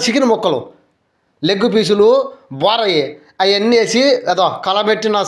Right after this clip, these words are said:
సామిరంగా కస కస కస కలబెట్టేసి కాసేపు అట్ట పెడితే ఆవిరి వచ్చింది. ఆవిరి వచ్చిన తర్వాత మేము నానబెట్టింటాం కదా బియ్యము, ఈ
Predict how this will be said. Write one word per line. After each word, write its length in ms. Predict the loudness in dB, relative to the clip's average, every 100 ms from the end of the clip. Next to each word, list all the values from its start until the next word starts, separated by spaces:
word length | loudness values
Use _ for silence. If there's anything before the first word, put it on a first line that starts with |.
| 0
సామిరంగా 800 | 0 0 0 0 0 0 0 -2 -4 -12 _ _ _ -6
కస 160 | -4 -4
కస 120 | -4 -2 -2
కస 120 | 0 2 0 -2 -8 -18 _
కలబెట్టేసి 640 | -4 0 2 2 0 2 4 4 0 -8 _ _ -4
కాసేపు 400 | -2 0 0 0
అట్ట 100 | 0 0
పెడితే 280 | 0 2 2 2 -2 -12 -6 -2
ఆవిరి 220 | 2 2
వచ్చింది. 300 | 2 0 -2 -2
ఆవిరి 320 | 0 0 0 -2
వచ్చిన 200 | -4 -6 -2
తర్వాత 720 | -2 0 0 2 2 0 -2 0 0 0 -4 -12 _ -4 -2
మేము 460 | 0 -2 -2 -2 -2 -2 -8 -20 -6
నానబెట్టింటాం 560 | -2 0 2 0 2 2
కదా 120 | 2 2
బియ్యము, 320 | 2 2 4 4 4 0 -8 _ _
ఈ 20 | -4